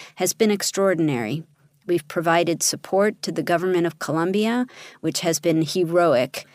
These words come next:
in its acceptance of Venezuelan migrants across the border. We've provided humanitarian assistance to other neighboring countries, Peru, Ecuador, Brazil,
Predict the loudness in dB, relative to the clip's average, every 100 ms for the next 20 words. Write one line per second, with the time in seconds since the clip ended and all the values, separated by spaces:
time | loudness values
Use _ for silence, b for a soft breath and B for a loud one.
0 | b b -2 0 2 0 0 0 -2 -4
1 | -2 2 2 0 -2 -2 0 -2 0 2
2 | 2 -2 -10 -2 2 2 0 0 0 2
3 | 0 0 -2 -4 -4 -2 -4 -4 -2 0
4 | 0 -2 -4 -2 -2 -2 -6 -8 -10 B
5 | B B B -4 -2 -4 0 2 4 2
6 | 0 0 2 2 0 -2 0 2 2 0
7 | 0 0 -2 0 -2 -2 -2 -4 0 2
8 | 2 2 2 0 0 -2 -2 -2 -4 -4
9 | -4 -4 -2 -2 -4 -6 -4 0 0 0
10 | -4 B B B B -4 -2 -2 0 0
11 | 0 -4 _ _ -2 2 2 4 4 4
12 | 0